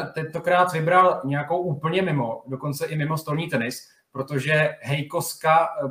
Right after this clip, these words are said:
podstržítko osm, se ptá na nejoblíbenějšího fotbalového hráče. Tak, eh, sledujete fotbal a, a dokážete vlastně odpovědět na tuhle otázku?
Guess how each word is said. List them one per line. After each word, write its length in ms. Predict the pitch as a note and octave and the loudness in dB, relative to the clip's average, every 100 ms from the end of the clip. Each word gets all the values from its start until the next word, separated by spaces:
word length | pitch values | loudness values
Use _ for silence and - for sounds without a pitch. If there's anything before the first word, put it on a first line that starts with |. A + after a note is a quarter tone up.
| - - | -8 -12
podstržítko 640 | C#3+ - C#3+ D#3 - E3+ | -12 -8 -8 -6 -2 -2
osm, 400 | C#3+ - D3+ D#3+ - _ _ | -2 -4 -4 -4 -8 _ _
se 180 | - D#3+ | -4 -4
ptá 460 | - D#3 D#3 D#3 D3+ | -2 4 6 6 2
na 100 | D3+ | 0
nejoblíbenějšího 920 | D3+ D3+ D#3 D#3 D#3+ E3 - D#3+ F3 | -2 -2 -4 -4 -2 -4 -2 2 2
fotbalového 720 | F3 C#3+ C#3 E3+ E3 F3 E3 | 2 0 4 6 6 4 2
hráče. 380 | E3+ E3+ - A#2+ | 2 0 -2 -8
Tak, 280 | A2+ A#2+ - | -8 -8 -6
eh, 100 | B2+ | -6
sledujete 680 | - C#3 F3+ G3+ F3+ F3 F3 | -2 2 4 2 2 -2 -4
fotbal 440 | - D#3+ C#3+ D3 D3+ | -6 -2 2 4 4
a, 420 | D3 C3+ C3 - - _ _ | 4 2 2 -2 -14 _ _
a 140 | C3+ C3 | -6 -2
dokážete 520 | C3 B2+ D3 D3 D3+ | -2 0 0 0 0
vlastně 300 | C#3+ C#3 C#3+ | 0 0 0
odpovědět 320 | C3+ D#3+ F3+ | -2 -2 -2
na 100 | D#3 | -2
tuhle 220 | D3 C#3+ C#3 | -2 0 0
otázku? 600 | B2+ C3+ C3+ - B2 | 2 0 0 -8 -12